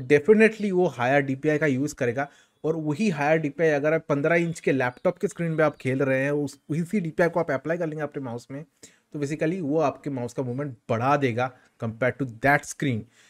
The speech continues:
So ये स्क्रीन, अ, रेजोल्यूशन बहुत बड़ा फैक्टर भी है आपके डीपीआई के सेटिंग्स के लिए। दूसरा फैक्टर ये आता है कि माउस जो है आप मूव कराने के लिए, मैं अगर माउस को थोड़ा नीचे कर लूँ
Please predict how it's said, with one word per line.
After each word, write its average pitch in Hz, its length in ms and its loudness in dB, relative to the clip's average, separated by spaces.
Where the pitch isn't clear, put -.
So 185 100 -2
ये 196 140 2
स्क्रीन, 247 500 2
अ, 147 520 2
रेजोल्यूशन 185 540 2
बहुत 147 240 -2
बड़ा 180 220 2
फैक्टर 151 460 -2
भी 160 160 -6
है 190 180 -2
आपके 156 300 -2
डीपीआई 135 380 -2
के 139 100 -4
सेटिंग्स 135 340 -6
के 165 100 -4
लिए। 165 200 -2
दूसरा 196 360 4
फैक्टर 196 340 2
ये 165 160 2
आता 147 380 4
है 160 220 -2
कि 190 300 -2
माउस 143 640 2
जो 175 100 0
है 165 120 6
आप 139 280 2
मूव 151 260 -4
कराने 135 320 4
के 127 120 -8
लिए, 135 100 -4
मैं 135 100 -4
अगर 127 120 -4
माउस 123 240 -8
को 147 80 -14
थोड़ा 143 160 -6
नीचे 123 340 -10
कर 135 100 0
लूँ 123 140 -6